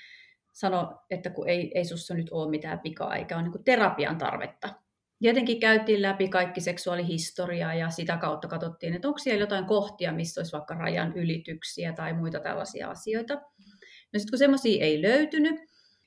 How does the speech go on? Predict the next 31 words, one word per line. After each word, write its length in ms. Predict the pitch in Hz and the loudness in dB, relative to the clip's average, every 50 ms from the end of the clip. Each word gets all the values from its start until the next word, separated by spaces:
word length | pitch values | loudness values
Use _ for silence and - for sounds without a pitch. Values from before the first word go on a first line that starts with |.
| _ _ - | _ _ -2
niin, 520 | - 254 254 254 240 233 233 - - - _ _ _ _ _ - | 2 4 4 4 4 0 -2 -6 -16 -20 _ _ _ _ _ -2
niin 160 | 226 233 240 | 0 0 0
sitten 440 | 233 254 233 - - 247 233 233 - | 0 -2 -4 0 2 2 2 2 2
sit 180 | 220 233 226 - | -2 -2 -2 -2
se 80 | 247 226 - - - | -4 -6 -6 -6 0
terapeutti 480 | - 254 240 226 214 226 226 226 226 269 | 2 4 6 6 6 4 2 2 0 0
vaan 180 | 277 269 269 277 | 0 0 0 2
totesi, 320 | 302 294 302 214 208 214 | 2 2 4 4 2 0
että 100 | 208 - | -2 -2
kun 100 | - 202 | 0 0
ei 40 | 202 | 0
tässä 200 | 233 233 240 262 | 0 2 2 2
nyt 80 | 262 | 4
ole 140 | 302 285 254 | 4 4 4
mitään 300 | 226 214 214 208 190 175 | 4 4 4 2 2 2
niinku, 260 | 175 170 165 180 175 170 - _ _ _ _ _ - - _ _ _ _ - 165 165 - - - - | 0 0 -2 -4 -4 -4 -14 _ _ _ _ _ -20 -20 _ _ _ _ -16 -14 -12 -12 -10 -2 0
niinku 160 | 226 214 226 220 | 2 2 6 8
terapia-, 360 | 254 240 214 190 170 175 185 | 8 8 8 8 6 6 4
nyt 220 | 226 269 262 - | 2 2 2 0
on 60 | 214 | 0
vaan 160 | 233 294 277 285 | 2 2 2 2
kysymys 420 | 302 285 285 262 226 220 214 214 - | 0 0 2 2 2 2 0 0 2
siitä, 340 | 233 214 185 170 - 160 160 | 2 2 2 4 2 0 -2
että 180 | 165 - 180 | -2 -4 -6
tota, 420 | 170 - 165 165 165 185 180 - - | -6 -4 -6 -4 -2 -2 -2 -2 -2
että 200 | - 180 170 - | -4 -6 -6 -6
nyt 100 | 196 196 | -8 -4
täytyy 280 | - 170 170 170 180 185 | -2 -2 -2 -2 -2 -2
lähteä 280 | 202 202 202 - 220 220 | -2 -2 -2 -2 -2 -2
niinku 200 | 233 233 285 285 | -2 0 2 2
hommiin. 480 | 302 254 202 170 - - - - _ | 4 4 4 2 -2 -8 -16 -20 _